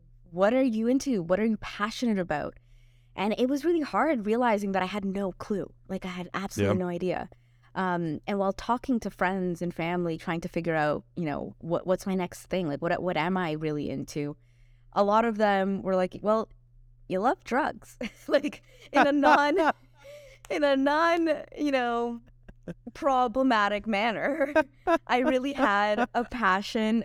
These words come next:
Speaker 1: for exploring drugs as a hobby. I loved
Speaker 2: Yep.
Speaker 1: learning about them, taking them, and helping friends figure out what they're into, or creating different cocktails of different types of, you know,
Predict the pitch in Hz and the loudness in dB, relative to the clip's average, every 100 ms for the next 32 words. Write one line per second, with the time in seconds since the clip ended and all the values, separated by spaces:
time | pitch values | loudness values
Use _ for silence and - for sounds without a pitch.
0 | 214 226 208 - - - 196 190 196 202 | -2 -2 -2 -4 -12 -2 2 4 4 4
1 | 202 220 208 - 208 190 160 196 202 214 | 2 2 0 -4 -4 0 0 0 0 0
2 | 208 330 220 165 143 196 190 190 175 - | 2 2 0 -2 0 0 2 2 0 0
3 | 120 160 170 196 208 208 233 240 262 262 | 0 2 0 2 2 2 0 2 2 -2
4 | - - - 165 165 202 202 214 254 277 | -8 -20 -4 -2 -2 -2 0 2 2 0
5 | - - 202 226 240 - 202 202 208 220 | -4 -2 0 2 0 -2 -4 -2 0 -2
6 | 214 - 190 196 196 202 196 190 190 175 | -2 0 0 0 -2 -4 0 2 0 2
7 | 190 - - - 185 254 226 185 - 156 | 2 0 -6 -4 2 2 2 -2 -4 0
8 | 180 180 - - - 214 220 214 202 202 | 0 0 -6 -20 -4 0 2 0 -2 -4
9 | - 202 202 226 196 180 180 175 - - | -4 -6 -4 -2 2 2 0 -2 -4 0
10 | 175 170 165 160 - - - 135 180 175 | 2 2 -2 -10 -18 -10 -6 -4 -4 -2
11 | 180 170 - 160 160 - - 175 143 - | -4 -2 0 0 -2 -6 -12 -8 -6 -6